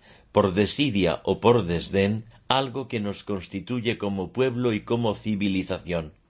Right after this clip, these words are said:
La cultura que ha generado el cristianismo, el derecho, las iniciativas sociales, las páginas de heroico testimonio y santidad, la literatura, la música, la escultura, la pintura, la arquitectura,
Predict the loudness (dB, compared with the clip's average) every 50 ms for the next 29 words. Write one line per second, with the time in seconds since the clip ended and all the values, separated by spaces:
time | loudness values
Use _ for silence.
0 | _ _ 2 2 4 4 2 0 2 4 4 6 6 4 4 4 4 4 4 4
1 | 2 0 0 2 2 2 2 2 2 0 -2 -2 -2 -2 -4 -4 -4 -2 0 0
2 | 2 2 0 -2 -2 -4 -6 -4 -2 0 0 2 2 4 4 6 4 4 2 0
3 | 0 2 2 2 2 2 2 0 2 2 2 2 2 0 2 2 2 4 4 4
4 | 2 2 0 -2 -4 0 2 2 4 4 2 0 -2 -4 -8 -12 -18 -20 _ _
5 | _ 2 2 2 4 2 2 2 2 -2 -2 -2 -2 0 0 0 2 2 2 0
6 | 0 -2 -4 -4 -2 -2 -4 -4 -4 -4 -2 -2 -2 -2 -2 0 0 0 0 -2
7 | -4 -6 -4 -2 -2 -2 -2 -4 -4 0 2 2 2 2 2 -2 -8 -12 -4 -2
8 | 0 0 0 0 2 2 2 4 2 2 2 2 2 4 6 6 6 6 4 2
9 | 2 2 0 0 -2 -2 -4 -4 0 0 0 2 4 4 2 2 0 -2 -4 -4
10 | -2 0 2 2 4 6 6 4 4 4 4 2 2 0 -2 -2 -2 -2 -2 -2
11 | 2 2 4 4 4 4 4 4 2 2 -2 -4 -6 -2 -2 -2 -2 -2 -2 -2
12 | 2 2 2 2 2 -2